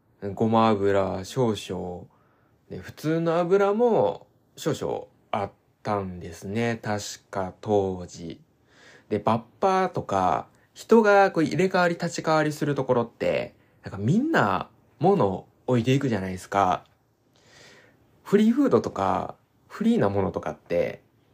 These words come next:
いっぱいありますよね。なんかバッパーとか行ったりとかすれば。結構いろんなところで <laughs> 見つかりますよね。なんかもうたまに、「いつのやつやねん」みたいな置いてたりもしますけどね。腐ってるやつとかもね、置いてたりしますけど。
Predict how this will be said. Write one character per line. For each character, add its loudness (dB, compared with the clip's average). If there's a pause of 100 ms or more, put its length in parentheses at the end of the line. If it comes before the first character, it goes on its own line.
い 2
っ -4
ぱ 2
い 0
あ -2
り -2
ま -4
す -6
よ 2
ね。 0
な -2
ん -2
か -4
バ -4
ッ -6
パ -2
ー -6
と -6
か -6
行 -6
っ -20
た -10
り -8
と -8
か -12
す -8
れ -6
ば。 -10 (480)
結 -6
構 4
い 6
ろ 2
ん 2
な 0
と -2
こ 0
ろ 0
で -8 (120)
<laughs> -20
見 -2
つ -6
か 0
り 2
ま 0
す -2
よ 0
ね。 -6
な -4
ん -4
か -16
も -8
う -12
た -8
ま -2
に、 -4 (280)
「い -8
つ -6
の 4
や 2
つ -6
や -2
ね 0
ん」 0
み -2
た -4
い 0
な -2
置 2
い 2
て -6
た 0
り -4
も -6
し -8
ま 0
す -10
け -4
ど -6
ね。 -6
腐 -10
っ -6
て -6
る 2
や 0
つ -8
と -6
か -6
も -8
ね、 -4
置 -4
い -6
て -6
た -2
り -4
し -12
ま -6
す -18
け -12
ど。 -4